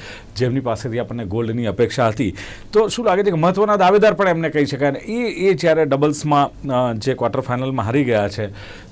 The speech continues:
તો, અ, શું લાગે છે કે આ કેટલું નુકસાન,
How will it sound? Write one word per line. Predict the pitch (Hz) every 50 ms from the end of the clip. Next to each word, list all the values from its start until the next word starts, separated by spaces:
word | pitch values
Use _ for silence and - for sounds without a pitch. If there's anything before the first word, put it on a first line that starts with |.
| - -
તો, | 165 175 175
અ, | 160 135 151 147 143 143 139 127
શું | - - 156 147
લાગે | 131 117 117 120 117
છે | 110 - 135 131
કે | 127 - 139 139 139 135 135 - - - - - - -
આ | 120 131 131 131 117
કેટલું | 107 - - - 147 147 - 175 165 139 117
નુકસાન, | 120 120 - - 151 143 135 127 104